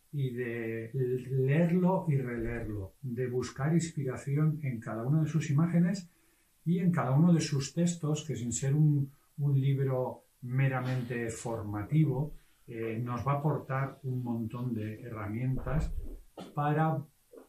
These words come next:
bueno, para hacer ese tipo de imágenes un poquito saliéndonos de lo que puede ser la, la imagen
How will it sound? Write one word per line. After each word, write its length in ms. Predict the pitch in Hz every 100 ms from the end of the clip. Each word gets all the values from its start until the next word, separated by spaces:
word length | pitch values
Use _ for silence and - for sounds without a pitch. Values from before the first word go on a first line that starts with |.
| -
bueno, 360 | 165 135 143
para 200 | - 131
hacer 400 | 131 156 151 147 -
ese 360 | 135 - 131
tipo 380 | - 139 - 123
de 140 | 120
imágenes 720 | 117 123 135 - 131 127 123 135
un 160 | 120
poquito 600 | 113 110 110 - 123 120 _ _
saliéndonos 800 | - 113 113 113 117 117 120 -
de 60 | -
lo 120 | 113
que 60 |
puede 260 | - - 104
ser 280 | - 113 - _ _ _ -
la, 460 | 110 98 90 87 - _ -
la 180 | 101
imagen 640 | 98 101 - - 110 110